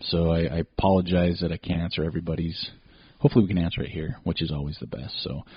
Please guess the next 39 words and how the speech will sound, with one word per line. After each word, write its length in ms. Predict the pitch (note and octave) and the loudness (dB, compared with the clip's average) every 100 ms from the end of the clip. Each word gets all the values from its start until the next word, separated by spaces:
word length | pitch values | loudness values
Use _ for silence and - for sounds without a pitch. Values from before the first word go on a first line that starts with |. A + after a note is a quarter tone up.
| - - - - - _ - | -20 -20 -20 -20 -20 _ 8
we 60 | |
do 80 | C#3+ | 10
have 80 | C3+ | 10
a 40 | |
co-, 240 | - D#3 D3+ | 10 10 10
closing 420 | - E3+ C#3+ B2 | 10 12 12 12
quote 260 | C#3 D3+ | 12 12
from 160 | - A2+ | 12 8
Jared 420 | G2+ B2 F3+ F2+ - - | 12 12 12 6 -4 4
from 200 | A#2 G2 | 8 12
New 200 | A#2 G3+ | 12 12
York. 400 | G3 B2+ F3+ - - | 12 12 12 10 -2
And 140 | - | 2
I 60 | G#2+ | 6
don't 80 | A#2 | 8
know 80 | |
if 100 | A#2 | 8
it's 140 | A2 - | 8 12
New 100 | B2 | 12
York 180 | A#2 - | 12 6
City. 400 | - G3 G3 F3+ | 6 10 10 8
It 80 | - | 4
just 180 | G#2+ G#2+ | 0 2
said 200 | G#2 F#2 | 2 6
New 160 | F#2 B2+ | 10 10
York. 420 | A2 G2+ - - - - | 10 4 0 -10 -16 -4
So 140 | - | 4
here 140 | F2+ A#2+ | 8 10
we 80 | A#2+ | 12
go. 180 | G#2 F2 | 10 10
Here 240 | A2 C3 | 10 10
is 220 | B2+ A#2 | 10 8
the 100 | G2 | 6
closing 420 | - C3+ D3+ C#3+ | 2 8 8 10
quote 440 | C#3 B2+ A#2 A#2 - - | 8 10 10 10 4 -2
for 140 | F#2+ - | 0 0
episode 380 | - G2 F#2+ F2 | 0 4 4 8
one 180 | G2+ | 10
oh 100 | C#3+ | 12